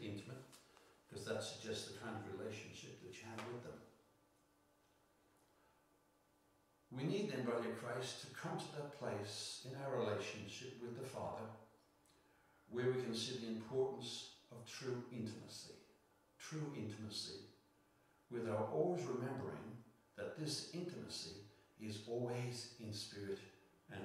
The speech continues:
truth. There's a lot of people that you say that to, and they have absolutely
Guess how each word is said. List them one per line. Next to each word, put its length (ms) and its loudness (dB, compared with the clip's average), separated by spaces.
truth. 500 -6
There's 180 0
a 80 4
lot 280 0
of 120 0
people 340 -4
that 120 0
you 120 -4
say 280 0
that 200 -2
to, 240 -2
and 80 0
they 80 -2
have 340 0
absolutely 680 2